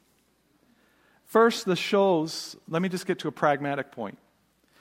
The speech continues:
It shows the contrast between the Sanhedrin's anger, rage, and bitterness and false witness,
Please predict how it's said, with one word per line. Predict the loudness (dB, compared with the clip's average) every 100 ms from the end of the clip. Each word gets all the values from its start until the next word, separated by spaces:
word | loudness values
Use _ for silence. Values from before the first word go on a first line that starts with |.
| -20 -16 -8
It | -4
shows | 2 2 2 -2
the |
contrast | -4 0 2 2 0 0 -2
between | -6 -8 -6 -6
the | -6
Sanhedrin's | -4 -4 -4 -6 -4 -4 -4
anger, | -4 -4 -4 -4
rage, | -2 -2 -4 -4
and | -4
bitterness | -4 -6 -8 -10 -14 -16 -20 _ _ _ _ _ _ _ _ _ _ _ _ _ _ _ _ _ _ _ -8
and | -8 -4
false | -4 -4 -6
witness, | -10 -10 -16 -20 -20